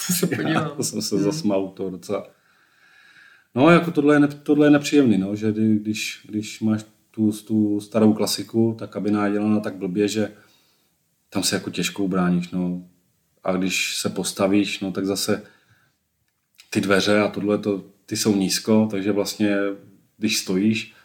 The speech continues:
Speaker 2: bys musela být ohnutá, abys na něho viděla pořádně, že jo.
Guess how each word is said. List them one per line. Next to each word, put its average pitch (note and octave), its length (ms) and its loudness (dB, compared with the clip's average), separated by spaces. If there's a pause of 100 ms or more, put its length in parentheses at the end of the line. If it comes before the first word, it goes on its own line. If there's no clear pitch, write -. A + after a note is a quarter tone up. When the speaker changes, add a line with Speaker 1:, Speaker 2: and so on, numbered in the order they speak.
Speaker 2:
bys F2+ 120 -10
musela F#2+ 300 0
být F#2 180 -2
ohnutá, G#2 640 -4 (200)
abys G2+ 180 -2
na G#2 100 2
něho G#2 200 2
viděla G2 320 2
pořádně, G2+ 580 0
že G2+ 80 -4
jo. F#2+ 200 -8